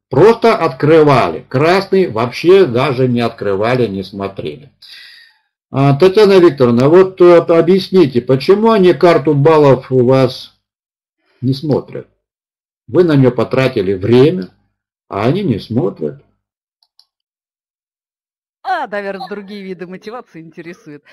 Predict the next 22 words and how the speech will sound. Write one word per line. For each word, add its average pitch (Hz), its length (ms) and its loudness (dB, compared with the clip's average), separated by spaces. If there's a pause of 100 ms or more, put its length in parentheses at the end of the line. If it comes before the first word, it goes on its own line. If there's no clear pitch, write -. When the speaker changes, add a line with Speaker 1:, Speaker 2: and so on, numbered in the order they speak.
(400)
Speaker 2:
А, 175 460 -10
нет, 190 240 -16
если 185 200 -20
серьёзно, 240 540 -14
то 185 600 -12
карта, 190 360 -14
так 190 160 -14
как 190 180 -18
это 185 160 -18
очное 175 480 -20
отделение 156 680 -20
и 147 40 -20
заочники 156 560 -20
приезжали 156 520 -20
на 143 340 -20
сессию, 139 400 -20
у - 40 -20
нас 139 180 -20
была 143 200 -20
с - 80 -20
ними 139 160 -20
установочная, 220 800 -20